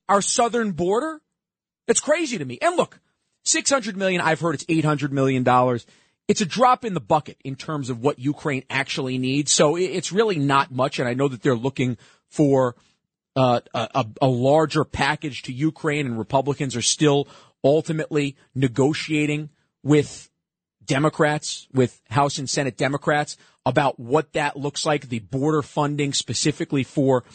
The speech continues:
Ukraine funding. But the fact that you get six hundred million dollars for Ukraine in our National Defense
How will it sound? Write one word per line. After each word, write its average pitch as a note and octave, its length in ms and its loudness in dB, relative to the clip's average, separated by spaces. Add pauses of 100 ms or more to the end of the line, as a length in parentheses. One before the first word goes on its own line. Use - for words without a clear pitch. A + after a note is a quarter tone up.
(160)
Ukraine F#3+ 540 0
funding. A3+ 480 2 (480)
But F3+ 120 2
the G#3 80 2
fact D4 320 0 (840)
that F3+ 180 -2
you E3+ 140 0
get E3 220 0
six - 260 -4
hundred E3+ 240 -6
million D#3+ 340 -2
dollars C#3 320 2
for - 140 -6
Ukraine A#2 640 -2 (520)
in F3+ 260 4
our D3 240 4
National D3 480 -2
Defense C3 380 -2